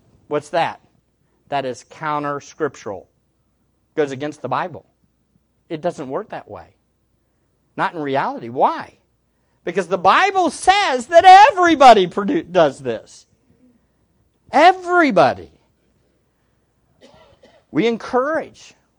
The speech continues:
we sacrifice for, and we serve others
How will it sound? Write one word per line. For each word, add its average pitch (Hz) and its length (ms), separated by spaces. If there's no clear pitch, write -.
we 127 120
sacrifice 214 800
for, 107 460
and 156 140
we 220 80
serve 269 440
others 254 680